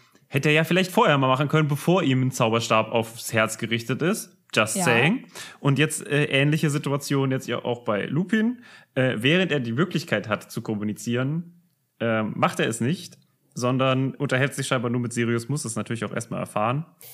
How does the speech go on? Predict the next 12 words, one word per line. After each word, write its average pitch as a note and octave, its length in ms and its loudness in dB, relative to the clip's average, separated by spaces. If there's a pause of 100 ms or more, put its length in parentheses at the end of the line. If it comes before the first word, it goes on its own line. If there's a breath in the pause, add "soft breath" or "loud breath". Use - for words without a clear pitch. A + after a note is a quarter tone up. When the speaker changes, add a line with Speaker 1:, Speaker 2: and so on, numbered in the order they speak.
(140 loud breath)
Speaker 2:
Ja, - 300 -2 (120)
und C4 280 0 (240)
Harry D#4+ 640 -2
hat C4+ 200 -4
jetzt D4 240 -4
also B3 260 0
die A3+ 160 -2
Chance C4 420 -4
verstreichen A#3 640 -2
lassen, G#3+ 640 -2
äh, G3 640 -4 (1800)
Sirius C#3+ 180 4